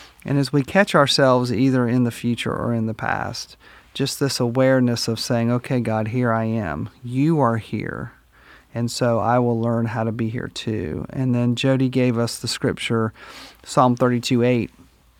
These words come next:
where the Lord says, "I will guide you along the best pathway for your life,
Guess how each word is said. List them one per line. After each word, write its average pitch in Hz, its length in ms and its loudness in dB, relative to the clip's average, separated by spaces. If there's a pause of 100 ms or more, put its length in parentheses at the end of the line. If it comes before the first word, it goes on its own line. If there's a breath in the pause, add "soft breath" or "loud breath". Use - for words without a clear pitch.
(500)
where 143 140 2
the 135 80 4
Lord 131 240 2
says, 127 200 2
"I 131 100 6
will 131 140 4
guide 131 380 4
you 127 120 4
along 120 320 4
the 117 80 2
best 117 300 0
pathway 120 500 2
for 117 220 -2
your 113 160 0
life, 113 500 0